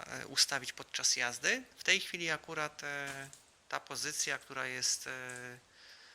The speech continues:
widoczna, to jest pozycja jak gdyby załadunkowa, czyli tutaj mamy hak, a kosz jest opuszczony do ziemi. E, i wtedy posiada on system automatycznego zatrzaskiwania,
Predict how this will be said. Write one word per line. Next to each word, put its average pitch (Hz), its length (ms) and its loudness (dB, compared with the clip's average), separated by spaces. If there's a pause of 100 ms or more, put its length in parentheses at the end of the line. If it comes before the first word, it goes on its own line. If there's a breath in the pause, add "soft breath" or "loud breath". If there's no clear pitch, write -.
(600 loud breath)
widoczna, 147 720 0
to - 120 -6
jest 143 200 2
pozycja 139 440 0
jak 135 100 0
gdyby 135 240 -2
załadunkowa, 131 920 -2
czyli 117 440 -4 (760 loud breath)
tutaj 143 280 -2
mamy 120 260 -4
hak, 123 480 0 (1500)
a 127 360 -6
kosz 160 320 2
jest 151 320 6
opuszczony 147 540 4
do 135 140 -2
ziemi. 123 460 2 (1160 loud breath)
E, 123 300 -6
i 135 180 -6
wtedy 139 720 0 (320)
posiada 139 360 4
on 135 120 2
system - 340 6
automatycznego 135 800 0
zatrzaskiwania, 135 840 2